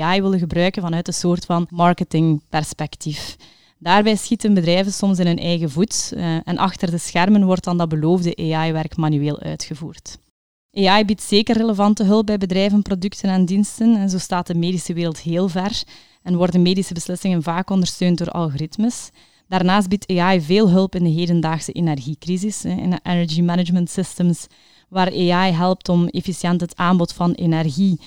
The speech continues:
te matchen met de verbruikers van energie. Zo worden bedrijven met veel diepvriezen en dus heel veel energiegebruik vaak door A I gestuurd.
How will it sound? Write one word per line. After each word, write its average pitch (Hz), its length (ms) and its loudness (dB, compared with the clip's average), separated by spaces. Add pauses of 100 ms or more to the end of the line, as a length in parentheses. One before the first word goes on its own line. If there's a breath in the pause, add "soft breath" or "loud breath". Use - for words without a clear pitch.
(140 loud breath)
te 185 100 -2
matchen 185 360 2
met 170 160 -2
de 160 80 -16
verbruikers 165 580 -2
van 202 220 2
energie. 196 560 0 (320 loud breath)
Zo 202 180 4
worden 202 240 6
bedrijven 175 480 4
met 175 140 2
veel 175 240 0
diepvriezen 220 680 2 (340 loud breath)
en 180 140 0
dus 175 180 0
heel 196 240 4
veel 185 140 2
energiegebruik 185 920 -2 (100)
vaak 175 320 -2
door 175 180 -2
A 160 220 0
I 170 60 -2
gestuurd. 170 640 -4